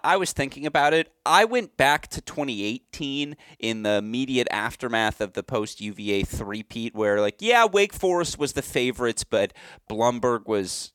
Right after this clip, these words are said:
the best player in the country heading into that season, and U N C was bringing back a lot of guys. Ohio State always in the mix. There are a couple other teams, obviously Stanford that year, bringing in Geller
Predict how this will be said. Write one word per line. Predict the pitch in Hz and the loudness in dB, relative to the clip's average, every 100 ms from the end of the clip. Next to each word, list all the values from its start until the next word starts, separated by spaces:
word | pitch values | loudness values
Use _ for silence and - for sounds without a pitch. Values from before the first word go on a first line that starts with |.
| _ | _
the | - | -8
best | 98 98 - | -4 -2 -2
player | 110 92 | -4 -4
in | |
the | 85 | -8
country | - 131 123 - 120 113 | -6 -4 -4 -6 -6 -2
heading | 120 110 | -2 -2
into | 107 107 110 | -4 -6 -2
that | 107 101 | 0 0
season, | - - 107 98 95 | -2 -6 -6 -8 -8
and | 92 95 | -10 -6
U | 101 | -6
N | 95 | -6
C | - 110 | -8 -8
was | 101 90 | -8 -10
bringing | - 95 | -10 -10
back | 87 92 - | -4 -4 -4
a | - | -4
lot | 85 | -4
of | 82 98 | -4 -2
guys. | 120 113 110 90 | 0 2 0 -2
Ohio | 104 101 90 | -2 -2 -2
State | 95 - 95 92 | -4 -6 -6 0
always | 120 120 120 110 120 | 2 2 0 -4 -4
in | 107 | -6
the | |
mix. | 104 104 101 - | -6 -4 -4 -6
There | - 87 | -12 -10
are | 85 | -10
a | |
couple | 123 101 90 | -10 -4 -2
other | 107 104 | 0 -2
teams, | - 104 95 | -6 -10 -4
obviously | 92 92 - 92 | -6 -6 -10 -10
Stanford | - - 107 107 113 101 | -8 -4 -4 -4 -4 0
that | 101 98 | 0 0
year, | 95 98 | -2 -4
bringing | 90 - 95 87 | -4 -6 -8 -8
in | 87 87 | -14 -14
Geller | 92 117 120 110 104 | -2 2 2 2 -2